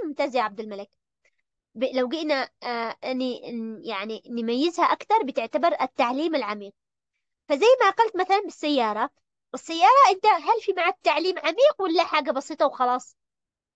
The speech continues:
يعني معك إشارة المرور، اقرأها والبرامج. هل في تعليم عميق بالموضوع؟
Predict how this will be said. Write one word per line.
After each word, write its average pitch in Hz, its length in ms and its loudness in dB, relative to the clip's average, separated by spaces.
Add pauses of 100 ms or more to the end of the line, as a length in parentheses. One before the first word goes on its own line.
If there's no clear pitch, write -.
(720)
يعني 349 280 -2
معك 349 160 2
إشارة 294 420 -2
المرور، 262 360 -4 (120)
اقرأها 262 400 -2 (140)
والبرامج. 285 480 -4 (380)
هل 539 100 -2
في 539 160 -10
تعليم 330 400 0
عميق 277 340 -4
بالموضوع؟ 285 580 0